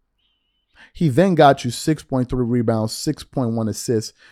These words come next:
two point three turnovers, and one point three steals. Here's the point. Ben Simmons is not living up to his contract. Now, some could say that, well, he was injured.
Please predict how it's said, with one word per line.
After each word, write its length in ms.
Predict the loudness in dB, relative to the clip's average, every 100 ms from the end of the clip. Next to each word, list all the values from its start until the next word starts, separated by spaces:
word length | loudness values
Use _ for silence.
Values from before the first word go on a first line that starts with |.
| _ -4
two 140 | -2
point 260 | 2 0 0
three 160 | -4
turnovers, 460 | -2 -2 0 -2 -2
and 100 | -4
one 100 | -2
point 220 | -4 -4
three 180 | -6 -8
steals. 420 | -10 -12 -12 -4
Here's 180 | -2 -2
the 80 | -4
point. 280 | -4 -6 -14 _ -20 -6
Ben 240 | 0 0
Simmons 260 | 0 -2 -2
is 100 | -2
not 160 | 0 0
living 200 | 0 -4
up 100 | -8
to 80 |
his 100 | -12
contract. 680 | -12 -10 -10 -12 -16 -16 -20 _ _ _ _ _ _ _ _ -16 -4
Now, 360 | -4 -4 -10 -20 _ _ _ _ _
some 280 | -6 -2 -2
could 160 | -4 -2
say 320 | 2 4 4
that, 260 | 2 -2
well, 380 | 0 0 0 -4
he 140 | -8 -4
was 180 | -2 -2
injured. 380 | -4 -6 -10